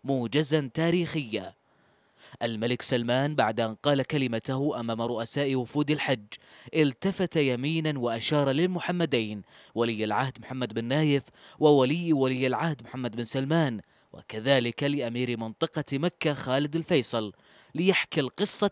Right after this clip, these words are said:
الموجزة، مفادها أن خدمة البيتين إرث لا حيدة عنه، وأنه شرف يبقى ما بقي الزمان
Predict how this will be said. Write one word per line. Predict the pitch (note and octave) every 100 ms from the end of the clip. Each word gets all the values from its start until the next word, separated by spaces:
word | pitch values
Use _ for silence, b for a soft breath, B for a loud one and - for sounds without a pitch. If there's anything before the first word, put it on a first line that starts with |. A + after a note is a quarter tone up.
| G3+
الموجزة، | G3 G3 G3+ C#3+ A2 G#2+ - _ b b A#2+
مفادها | A2 A#2 A#2+ C#3 C3+ D3+ D#3+
أن | A2+ G#2+
خدمة | - D#3 C#3 C#3 -
البيتين | D3 D3+ D#3 - A#2+ A#2 A2+ B B B
إرث | G3 E3+ -
لا | E3 C3+ B2 A2+
حيدة | - F3 F3 D#3 - F3
عنه، | A#2+ A2 A2 - B B
وأنه | G#2+ A2+ G#2+ B2+
شرف | C3+ C#3 C3 B2
يبقى | D#3 D#3 B2 A2+ _ D3+ C#3 C3
ما | B2+ A#2+
بقي | A2 D#3+ G3 F#3
الزمان | E3 D3+ E3 C#3+ C#3 C3